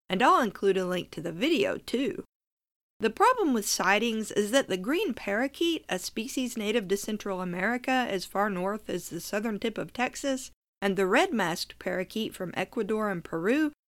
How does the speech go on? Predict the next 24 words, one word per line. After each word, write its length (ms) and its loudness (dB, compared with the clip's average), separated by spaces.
look 200 2
similar 500 0
to 140 -6
the 100 -2
Carolina 640 2
parakeet 640 -2
and 140 0
have 220 2
been 200 -2
pets 380 -2
in 100 -2
the 100 -2
United 440 -2
States 340 -4
for 220 0
a 80 2
long 320 -4
time, 460 0
as 200 2
have 220 0
many 340 -2
other 240 2
parrot 400 -6
species. 640 -10